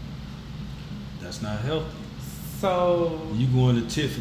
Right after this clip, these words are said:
Speaker 1: tat, tit for tat. Somebody gonna get something, something. It ain't gonna end well, especially if somebody catch feelings.
Speaker 2: Hmm.
Speaker 1: It's not. You, you, you cheat on me.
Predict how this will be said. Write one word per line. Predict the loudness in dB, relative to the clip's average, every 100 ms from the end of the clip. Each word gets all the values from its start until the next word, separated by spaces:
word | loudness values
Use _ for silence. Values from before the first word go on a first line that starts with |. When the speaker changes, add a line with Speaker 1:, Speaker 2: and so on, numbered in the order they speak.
| -2
Speaker 1:
tat, | 0 0
tit | 0 -2
for | -2 0
tat. | 0 0 -2
Somebody | -2 2 4 2
gonna | 2 2 2
get | 0
something, | -2 -4 -2
something. | 0 0 -2 -8 -10 -10 -12 -12 -10 -8 -8 -8 -10 -8 -8 -8 -8 -2
It | 4
ain't | 6 6
gonna | 6 8
end | 8 8
well, | 4 0 -4 -4
especially | -2 2 2 4 0
if |
somebody | 0 4 4 4
catch | 4 0 0
feelings. | 0 -2 -2 -8 -10 -10 -10 -10 -10 -10 -10 -8 0
Speaker 2:
Hmm. | 0 0 -4 -10 -12 -12 -10 -10 -10 -10 -10 -10 -10 -8 -6
Speaker 1:
It's | -2
not. | 0 0 -4 -10 -10 -10 -10 -10 -10 -8 -8 -10 -10 -10 -10 -10 -10 -10 -10 -6
You, | -2 0
you, | 0 0 0 0
you | 2
cheat | 8 10 10
on | 8 8
me. | 8 8 6 2